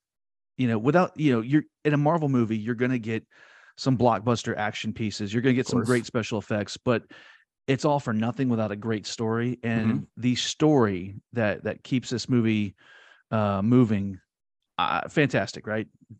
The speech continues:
Speaker 2: Oh, absolutely. I
Speaker 1: Yeah.
Speaker 2: mean, y-, it's cold opening. You come right into it, and then, you know, you get some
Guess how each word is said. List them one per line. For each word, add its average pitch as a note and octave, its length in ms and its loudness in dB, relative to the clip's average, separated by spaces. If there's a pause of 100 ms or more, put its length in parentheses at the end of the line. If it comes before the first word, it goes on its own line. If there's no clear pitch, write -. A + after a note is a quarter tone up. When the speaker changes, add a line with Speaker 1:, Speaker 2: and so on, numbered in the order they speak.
Speaker 2:
Oh, D#3 240 -2 (200)
absolutely. G#2 640 -6 (280)
I - 20 -2
Speaker 1:
Yeah. A#2+ 100 2
Speaker 2:
mean, A2+ 120 0
y-, A#2+ 160 2
it's C#3+ 180 -4
cold F3 280 0
opening. F3 300 2
You D#3+ 80 0
come C#3 220 2
right C#3+ 140 4
into D3+ 340 0
it, D3 200 4
and A#2 160 -2
then, A2+ 140 -4
you A2+ 100 -2
know, A#2 120 -4
you A2 200 -4
get C#3 180 2
some A#2+ 400 0